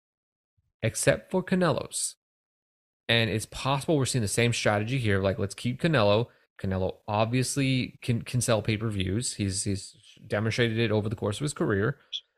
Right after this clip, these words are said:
Um, given the right opponents, we can sell pay-per-views.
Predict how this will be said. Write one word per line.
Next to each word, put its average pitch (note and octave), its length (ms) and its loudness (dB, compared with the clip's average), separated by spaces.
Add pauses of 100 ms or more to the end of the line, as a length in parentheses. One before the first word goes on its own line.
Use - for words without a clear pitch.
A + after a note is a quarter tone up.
(220)
Um, G#2+ 200 2
given A#2+ 280 4
the B2+ 60 4
right A#2 140 6
opponents, G#2 440 0
we G#2+ 200 0
can A2 140 -2
sell G2+ 160 0
pay-per-views. G2 640 -2